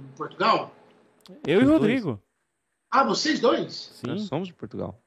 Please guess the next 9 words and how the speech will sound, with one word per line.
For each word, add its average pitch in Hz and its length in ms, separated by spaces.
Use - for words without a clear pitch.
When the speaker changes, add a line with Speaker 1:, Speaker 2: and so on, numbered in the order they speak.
Speaker 1:
Ah, 311 360
desculpa, - 580
me, 180 140
me 196 160
perdoem. 160 480
Mas 196 180
assim, 214 520
o 226 60
fado, 180 760